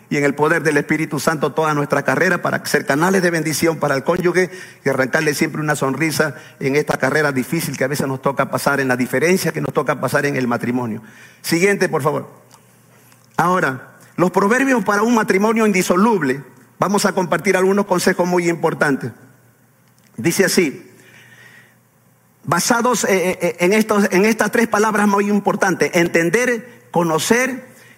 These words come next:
y que más dice, y seguir los ejemplos que nosotros necesitamos, muy importante. Dice, recibir los consejos que necesitamos para tener matrimonios saludables y que dure toda la vida con alegría, con gozo, con contentamiento,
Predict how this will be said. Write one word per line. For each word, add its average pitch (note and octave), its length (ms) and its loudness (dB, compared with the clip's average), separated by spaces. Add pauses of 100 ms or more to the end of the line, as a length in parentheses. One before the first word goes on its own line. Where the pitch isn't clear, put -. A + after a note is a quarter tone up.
y C#3+ 80 0
que F3+ 100 2
más G3+ 160 2
dice, A#3+ 280 2
y G#3 120 -2
seguir E3+ 300 0
los G3+ 160 0
ejemplos B3+ 640 0 (680)
que E3 120 0
nosotros G#3 420 2
necesitamos, G#3 640 2
muy A3+ 260 2
importante. F#3+ 760 0 (200)
Dice, E3+ 220 2
recibir E3 580 0
los G3 200 0
consejos C4 840 -2 (280)
que E3 100 2
necesitamos E3+ 720 0
para D#3 400 -2
tener D#3+ 260 2
matrimonios F#3 600 0
saludables G3+ 720 0 (640)
y C3 140 2
que C3 180 2
dure F#3 560 0 (480)
toda F#3+ 280 2
la E3 140 2
vida G#3 460 0
con G3 260 2
alegría, E3 680 2
con C3+ 200 0
gozo, F#3+ 420 0
con D3 160 -2
contentamiento, D3+ 960 0